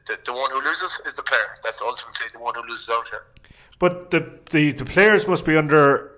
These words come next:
Speaker 2: tremendous pressure, John, especially, for example, if a young fella was on a scholarship, has you in one ear, and then has a county manager in the other ear, and, and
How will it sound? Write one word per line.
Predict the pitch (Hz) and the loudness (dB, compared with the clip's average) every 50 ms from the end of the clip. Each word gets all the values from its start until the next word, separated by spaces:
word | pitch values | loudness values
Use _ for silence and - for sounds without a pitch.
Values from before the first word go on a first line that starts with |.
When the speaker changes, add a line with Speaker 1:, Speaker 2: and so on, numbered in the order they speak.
| _ _ _ | _ _ _
Speaker 2:
tremendous | - - - 156 143 143 151 165 170 170 170 156 127 - | -2 2 2 2 2 4 2 2 2 2 2 0 0 0
pressure, | - - 160 156 147 - - 147 135 | 0 2 2 2 2 2 0 0 0
John, | 123 - 147 139 135 131 135 | 2 4 4 4 4 4 0
especially, | 127 127 - 160 165 156 160 - 175 151 | -2 -2 -2 0 0 0 0 -2 -2 -4
for | - - 156 | -2 -2 -2
example, | 147 131 120 151 143 135 131 143 139 139 | -2 0 0 0 0 0 0 -2 0 0
if | 135 135 135 - - - - - - - | 0 -2 -6 -14 -20 -20 -20 -16 -6 -2
a | 131 | 0
young | 131 139 143 143 | 2 2 2 2
fella | 135 - 147 143 139 | 0 0 2 2 2
was | 135 127 143 | 2 0 0
on | 139 131 | 0 0
a | 135 | 0
scholarship, | 131 - - - - 160 170 170 175 175 160 - - 180 180 180 180 - - - - - - - - - - - - - _ _ _ _ _ _ - | -2 -2 0 2 4 4 6 6 4 4 2 2 4 4 4 2 0 -4 -14 -16 -20 -20 -20 -20 -20 -20 -20 -20 -20 -20 _ _ _ _ _ _ -6
has | - 139 135 139 143 143 143 143 131 127 127 - - - - - - - _ _ | 0 2 4 4 6 4 4 2 0 -2 -2 0 -2 -2 -4 -6 -10 -14 _ _
you | - 135 123 156 170 170 175 175 | -8 0 4 6 6 8 8 6
in | 165 160 151 | 4 4 4
one | 151 165 180 185 175 | 4 6 6 6 6
ear, | 170 156 143 147 147 156 165 170 165 - - - - - | 6 6 6 6 8 6 6 4 2 -4 -12 -14 -8 -6
and | 139 139 | -4 0
then | 156 156 151 | 0 0 2
has | 139 156 147 139 | 2 2 2 0
a | 147 | 0
county | 147 - 160 156 156 151 151 | 2 2 2 2 2 0 0
manager | 151 156 160 165 170 165 135 127 156 151 151 | 2 2 2 2 2 -2 -2 0 2 4 4
in | 151 139 | 4 2
the | 139 139 151 | 2 2 4
other | 165 170 180 170 160 | 4 6 4 4 4
ear, | 156 151 147 147 | 6 4 4 4
and, | 151 151 156 156 | 2 2 0 -2
and | - 156 156 160 160 - - | -2 -2 -2 -2 -4 -10 -18